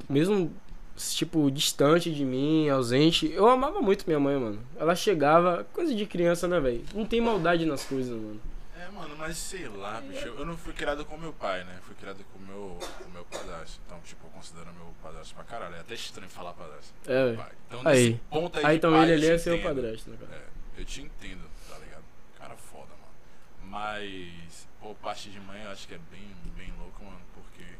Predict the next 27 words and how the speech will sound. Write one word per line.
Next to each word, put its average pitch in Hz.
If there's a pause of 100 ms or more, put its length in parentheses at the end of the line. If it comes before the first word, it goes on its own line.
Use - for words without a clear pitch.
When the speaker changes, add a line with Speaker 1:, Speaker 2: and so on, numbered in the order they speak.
(300)
Speaker 2:
mãe, 127
então 160
a 151
galera 151
fala, 123
né? 131
Mãe 120
é 135
mãe, 98
né? 98 (200)
Então - (160)
Speaker 1:
É, 131
eu 185
só 226
não 247
tive 190
esse 185
problema, 143
mano, 113
porque 143 (400)
eu 143
fui 185
criado 175
por 165
três 208
mulheres. 139
Eu, 196